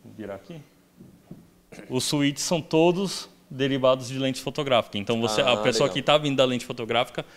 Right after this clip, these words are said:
Speaker 1: não vai, é, digamos, estranhar. Então você tem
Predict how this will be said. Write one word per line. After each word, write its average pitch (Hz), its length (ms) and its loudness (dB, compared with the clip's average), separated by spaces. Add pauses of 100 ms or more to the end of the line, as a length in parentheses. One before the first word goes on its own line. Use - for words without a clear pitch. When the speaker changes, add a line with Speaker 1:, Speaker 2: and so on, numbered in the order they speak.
(140)
Speaker 1:
não 127 200 0
vai, 127 400 6 (640)
é, 104 840 2 (160)
digamos, 117 380 -2
estranhar. 127 540 -2 (320)
Então 120 140 -2
você 110 200 -4
tem 110 340 -4